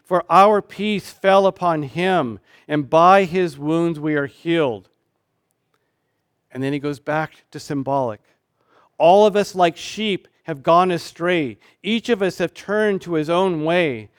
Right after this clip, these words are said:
But Yahweh has caused the iniquity of us all to fall on him. Historically accurate. He was oppressed, he was afflicted, yet he didn't open his mouth.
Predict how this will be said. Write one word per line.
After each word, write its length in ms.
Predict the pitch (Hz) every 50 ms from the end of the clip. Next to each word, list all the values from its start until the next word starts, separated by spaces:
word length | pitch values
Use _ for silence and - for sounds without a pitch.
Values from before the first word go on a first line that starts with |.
| _ _ _ _ _ -
But 160 | 175 175 147
Yahweh 600 | 151 151 156 170 175 185 202 214 233 226 214 202 190
has 240 | 160 175 165 -
caused 520 | - _ - - 180 185 190 196 196 165 156
the 120 | 165 170
iniquity 640 | 165 156 151 156 170 196 190 _ - 190 185 170 165
of 120 | 160 143
us 160 | 151 147 139 -
all 280 | 160 165 170 233 -
to 100 | - 170
fall 520 | 151 - _ - 170 170 175 180 180 175 -
on 260 | - 151 151 147 139
him. 440 | 131 123 147 175 175 160 135 110 - _ _ _ _
Historically 880 | - 135 - - - - - 147 151 156 147 147 - - 139 135 135
accurate. 500 | 135 135 139 135 - - 123 117 110 - _ _ _ _ _ _ _ _ _
He 100 | _ 208
was 180 | 220 226 214 180
oppressed, 460 | 190 170 - _ - - - 202 202 202 - _ _ _ _ _
he 120 | 165 170
was 160 | 170 170 160 160
afflicted, 640 | 165 160 - - 165 180 190 196 190 165 160 143
yet 160 | 143 165 165 165
he 80 | 165
didn't 340 | 143 139 185 190 196 208 190
open 360 | - 185 196 208 202 190 175 165
his 180 | 160 147 -
mouth. 460 | 143 147 156 165 160 151 127 113 -